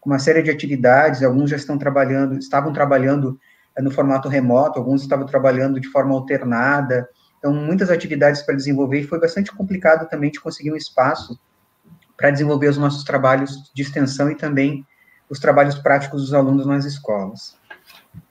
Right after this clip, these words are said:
Eh, sobre o estágio curricular, nós temos quatro disciplinas de estágio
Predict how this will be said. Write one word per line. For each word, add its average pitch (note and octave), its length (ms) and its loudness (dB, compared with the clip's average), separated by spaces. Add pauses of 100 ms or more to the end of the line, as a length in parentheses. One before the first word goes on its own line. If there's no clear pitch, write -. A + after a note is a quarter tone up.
(300)
Eh, D3 220 2
sobre A3+ 300 2
o - 20 4
estágio G3+ 440 2
curricular, E3 760 0 (520)
nós C#3+ 140 -4
temos F3+ 260 -2
quatro G#3+ 300 2
disciplinas D3+ 580 -4
de C#3+ 120 -6
estágio D3+ 680 0